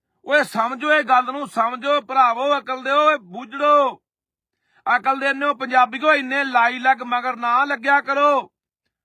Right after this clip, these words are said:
ਸੋਚੋ ਕੀ ਹੋ ਰਿਹਾ ਹੈ। ਫਿਰ ਮੈਂ ਜਾਣਕਾਰੀ ਇਕੱਠੀ ਕਰੀ ਤੁਹਾਨੂੰ ਮੈਂ ਦੱਸਦਾ,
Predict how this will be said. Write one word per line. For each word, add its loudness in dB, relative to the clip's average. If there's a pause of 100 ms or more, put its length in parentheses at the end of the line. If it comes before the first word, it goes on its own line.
(580)
ਸੋਚੋ 0
ਕੀ -4
ਹੋ 6
ਰਿਹਾ 6
ਹੈ। -4 (760)
ਫਿਰ 0
ਮੈਂ 0
ਜਾਣਕਾਰੀ -2
ਇਕੱਠੀ -6
ਕਰੀ -12
ਤੁਹਾਨੂੰ 0
ਮੈਂ 0
ਦੱਸਦਾ, 2